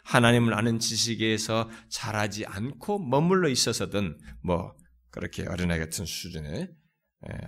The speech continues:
알고 있는 사람 있을 것입니다. 그다음 또 다른 한 부류를 말하자면 하나님을 아는 데서 자라가고 있고 계속 자라가고 있는 사람들, 그야말로 아는 데서 제법 성숙한 사람들입니다.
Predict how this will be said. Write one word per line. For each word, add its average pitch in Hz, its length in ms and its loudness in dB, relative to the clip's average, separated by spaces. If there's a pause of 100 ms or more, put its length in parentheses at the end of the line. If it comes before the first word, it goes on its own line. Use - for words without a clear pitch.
(140)
알고 80 360 -2
있는 76 180 -4
사람 - 340 -4 (320)
있을 - 240 -6
것입니다. - 640 -10 (640)
그다음 170 240 0
또 156 120 4
다른 151 180 6
한 139 180 2
부류를 120 360 0
말하자면 104 600 0 (220)
하나님을 101 560 0
아는 92 240 0
데서 92 440 -6 (180)
자라가고 85 760 -4
있고 156 500 -4 (240)
계속 170 540 0
자라가고 156 680 0
있는 127 240 0
사람들, 104 680 0 (420)
그야말로 101 560 2
아는 104 260 2
데서 98 240 0
제법 92 380 0
성숙한 92 600 -2
사람들입니다. 78 920 -8